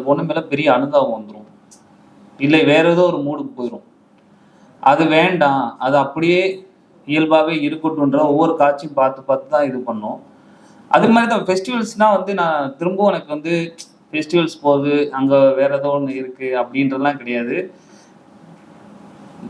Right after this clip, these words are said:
இங்க வேற உருவா-, எனக்கு எவ்வளவு பெரிய ரிஸ்க்னு பாருங்க. நான் வந்து ஃபெஸ்டிவல்ஸ்க்கு போகணுன்ற என்னோட நீடே கிடையாது. ஆனா எவ்வளவு பெரிய ரிஸ்க் தெரியுங்களா? ஆஹ், நான் இங்க ஒருத்தவங்களை யாராவது ப்ரொடியூசரை ஓகே பண்ணி, ஒரு ஹீரோ ஓகே பண்ணி, நான் நேரடியா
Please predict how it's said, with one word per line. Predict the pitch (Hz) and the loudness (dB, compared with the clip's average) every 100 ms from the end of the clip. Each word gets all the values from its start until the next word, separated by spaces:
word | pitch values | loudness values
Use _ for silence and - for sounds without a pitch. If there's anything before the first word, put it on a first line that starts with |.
| 147 | 4
இங்க | 180 185 180 | 6 6 4
வேற | 175 170 165 160 | 4 2 0 2
உருவா-, | 196 196 175 | 4 4 2
எனக்கு | 160 160 | -4 -4
எவ்வளவு | 170 196 180 | -2 -2 -2
பெரிய | 170 | -4
ரிஸ்க்னு | 170 - 185 139 | -6 -10 -8 -4
பாருங்க. | 120 120 123 | -2 -2 -4
நான் | 123 123 | -2 -4
வந்து | 135 135 | -6 -8
ஃபெஸ்டிவல்ஸ்க்கு | 131 160 156 - 135 | -8 -6 -6 -8 -4
போகணுன்ற | 143 156 143 143 | -2 0 0 0
என்னோட | 127 123 123 | -2 -2 0
நீடே | 135 135 123 | 0 0 -4
கிடையாது. | 117 110 98 107 - - - - - | -4 -6 -8 -14 -18 -20 -20 -20 -4
ஆனா | 135 160 156 | 0 2 4
எவ்வளவு | 175 208 | 4 4
பெரிய | 175 151 | 2 0
ரிஸ்க் | 147 - 135 | -4 -6 -2
தெரியுங்களா? | 123 120 117 117 - - - 120 | 0 2 2 -2 -2 -16 -6 0
ஆஹ், | 120 120 120 120 117 120 120 - _ _ - | 2 2 0 0 -2 -2 -8 -14 _ _ -2
நான் | 143 160 | 0 2
இங்க | 160 160 151 | 2 2 2
ஒருத்தவங்களை | 139 156 165 | 2 0 2
யாராவது | 147 135 143 - | 2 4 2 0
ப்ரொடியூசரை | 131 139 135 127 120 117 117 127 | -6 -6 -4 -2 0 0 0 -4
ஓகே | 127 127 117 | -6 -6 -4
பண்ணி, | 120 123 | -4 -2
ஒரு | 117 | -2
ஹீரோ | 127 135 127 120 | 2 2 2 0
ஓகே | 120 120 | -4 -10
பண்ணி, | 117 117 120 | -10 -6 -2
நான் | 120 117 | 0 0
நேரடியா | 131 143 139 135 139 | 2 2 0 0 2